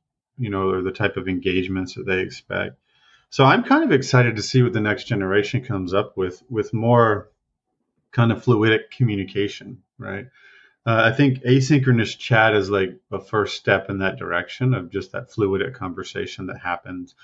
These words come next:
I think video is gonna become a much bigger thing, where rather than doing just, you know, these verbal or written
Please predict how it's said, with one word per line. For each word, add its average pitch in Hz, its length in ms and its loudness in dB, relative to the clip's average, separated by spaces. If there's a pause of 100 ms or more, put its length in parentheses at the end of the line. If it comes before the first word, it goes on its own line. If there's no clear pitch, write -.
(200)
I 113 80 2
think 135 240 2
video 107 320 4
is 104 120 -2
gonna 104 160 -2
become 95 340 -6
a 92 40 -6
much 95 300 -8
bigger 101 220 0
thing, 104 420 -4 (920)
where 110 140 0
rather 107 320 4
than 101 180 -2
doing 98 460 0 (360)
just, - 320 -2 (480)
you 107 120 -12
know, 92 120 -8
these 90 180 -8
verbal 101 960 2 (180)
or 98 140 0
written 98 680 -2